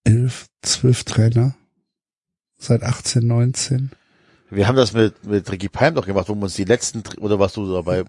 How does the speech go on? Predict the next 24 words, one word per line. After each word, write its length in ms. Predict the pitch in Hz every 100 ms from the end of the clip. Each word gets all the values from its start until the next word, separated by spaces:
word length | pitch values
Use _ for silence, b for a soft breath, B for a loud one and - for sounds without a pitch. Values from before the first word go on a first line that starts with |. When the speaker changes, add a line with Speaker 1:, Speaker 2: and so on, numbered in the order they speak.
| -
Speaker 2:
wo 220 | - 101
wir 80 | 101
die 80 | 98
letzten 420 | 113 - 117 107
Speaker 1:
Achtzehn, 280 | 196 123 135
Speaker 2:
Trainer 140 | 185
von 160 | 170 190
Hertha 280 | 240 -
Speaker 1:
neunzehn, 200 | 214 185 _ -
achtzehn, 440 | 214 - - 170
neunzehn 520 | 156 170 208 202 175
war 180 | 151 151
Paul 380 | - - 135 120
Dardai. 600 | 110 95 95 92 87 123 _ b b b b b b b b b b b b - -
Speaker 2:
Das 160 | 104
erste 340 | - 104 87 87
Mal. 280 | 73 65 - _
Speaker 1:
Mhm. 400 | 139 131 175 185 - _
Nee, 260 | 139 135 139
ich 160 | 120 -
glaub, 140 | 113
das 160 | - -
zweite 300 | 147 190 104
Mal. 360 | 98 98 127